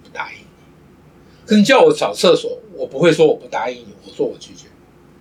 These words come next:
啊，那所以这个“答应”这个词的用法，就是变成说，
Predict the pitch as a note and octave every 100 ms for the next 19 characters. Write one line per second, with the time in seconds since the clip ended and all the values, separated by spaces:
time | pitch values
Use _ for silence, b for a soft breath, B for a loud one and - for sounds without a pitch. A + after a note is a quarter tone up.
0 | _ _ _ _ _ _ _ _ _ _
1 | - - - _ C#4+ C4 A#3 _ - -
2 | D4 B3+ E3+ D4 C4 - - - D#3 A#3+
3 | D4 B3+ D#3 G#3 D3+ B2+ - - - -
4 | - D3 E3+ D4+ C4 D#3+ - - - _
5 | - E3+ G3+ D#3+ C4+ A3 - C3 C#3+ E3+
6 | E3